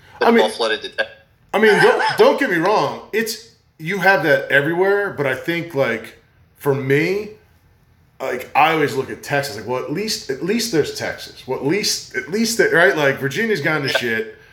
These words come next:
Speaker 2: right? I mean, Virginia, it's not even blue. It's, like, fucking, like, sky highlight blue. <laughs> Like, it's so bad right now, right? Like,
Speaker 1: Look, yeah. You know what you need to know about Texas, too,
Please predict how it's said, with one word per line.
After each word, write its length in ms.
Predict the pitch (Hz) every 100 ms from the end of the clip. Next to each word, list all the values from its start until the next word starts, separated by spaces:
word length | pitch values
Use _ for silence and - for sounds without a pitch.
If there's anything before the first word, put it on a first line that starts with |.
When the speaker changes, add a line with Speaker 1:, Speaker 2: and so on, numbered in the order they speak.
| _
Speaker 2:
right? 240 | 120 139 135
I 80 | 135
mean, 220 | 131 123
Virginia, 600 | 135 170 190 147 127 - - -
it's 140 | 139
not 140 | 202
even 220 | 175 135 110
blue. 240 | 131 123
It's, 160 | 104 120
like, 160 | 117
fucking, 440 | 123 127 113 101 90 _ _ _ _
like, 220 | 117 110
sky 520 | - - - 139 135 135
highlight 640 | - - 139 131 110 104
blue. 240 | 107 85 82
<laughs> 40 | -
Like, 320 | 196 156 - 143 - - - - -
it's 160 | 190 -
so 320 | - 220 156
bad 260 | 120 95 92
right 180 | 87 87
now, 180 | 78 78
right? 240 | 147 147
Like, 360 | 175 - - 160
Speaker 1:
Look, 140 | 170 - - - - - -
yeah. 240 | - - - - - - - 147
You 80 | 175
know 40 |
what 160 | 196 170
you 60 |
need 120 | 175 160
to 80 |
know 120 | 156 151
about 220 | 139 -
Texas, 380 | 147 147 - -
too, 380 | 151 143 113